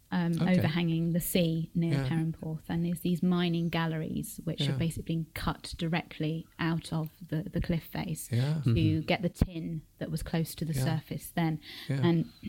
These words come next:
Speaker 1: <clears throat> they're thought to be about two thousand years old,
Speaker 2: Okay.
Speaker 1: maybe a bit
Speaker 3: Mm-hmm.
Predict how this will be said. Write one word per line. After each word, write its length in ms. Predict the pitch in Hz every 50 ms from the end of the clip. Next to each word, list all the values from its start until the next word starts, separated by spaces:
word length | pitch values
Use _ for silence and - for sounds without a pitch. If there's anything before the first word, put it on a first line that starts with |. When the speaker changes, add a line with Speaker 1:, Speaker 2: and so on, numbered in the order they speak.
| - -
Speaker 1:
<clears throat> 180 | 240 214 202 196
they're 140 | 208 202 196
thought 240 | - 269 254 - -
to 80 | -
be 120 | 190 185 175
about 300 | 170 - 170 170 - -
two 180 | - - 185 180
thousand 420 | - 175 165 170 165 - 175 165
years 300 | 170 170 170 170 160 -
old, 320 | 165 165 170 165 170 - - _ _ -
Speaker 2:
Okay. 260 | 143 147 147 - 160 156
Speaker 1:
maybe 240 | 175 170 170 - -
a 20 |
bit 140 | 107 127 135
Speaker 3:
Mm-hmm. 80 | 113